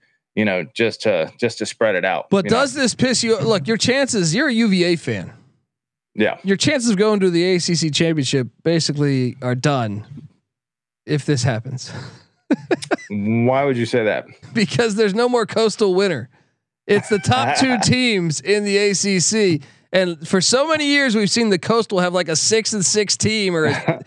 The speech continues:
Speaker 1: <laughs>
Speaker 2: seven and five
Speaker 1: That doesn't bother
Speaker 2: team.
Speaker 1: me. That doesn't bother me. I mean, I don't wanna see frickin', if there's a, if there's an eleven and one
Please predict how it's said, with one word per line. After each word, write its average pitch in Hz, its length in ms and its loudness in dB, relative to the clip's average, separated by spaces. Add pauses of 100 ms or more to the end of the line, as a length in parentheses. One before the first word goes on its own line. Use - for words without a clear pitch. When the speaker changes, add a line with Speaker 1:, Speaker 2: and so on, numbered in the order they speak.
Speaker 1:
<laughs> - 140 -20
Speaker 2:
seven 233 400 2
and 202 100 2
five 226 100 4
Speaker 1:
That 202 120 2
doesn't 196 240 0
bother 120 300 2
Speaker 2:
team. 147 80 0
Speaker 1:
me. 120 220 -2
That 175 160 2
doesn't 143 300 0
bother 107 300 0
me. 113 240 -2 (100)
I 139 160 0
mean, 143 160 -2
I 196 120 0
don't 190 160 -2
wanna 135 180 0
see 117 300 -4
frickin', 110 600 -4 (440)
if 131 160 -2
there's 180 240 0
a, 123 180 2
if 131 80 -2
there's 175 220 0 (220)
an 147 160 0
eleven 143 360 0
and 147 160 0
one 143 380 -2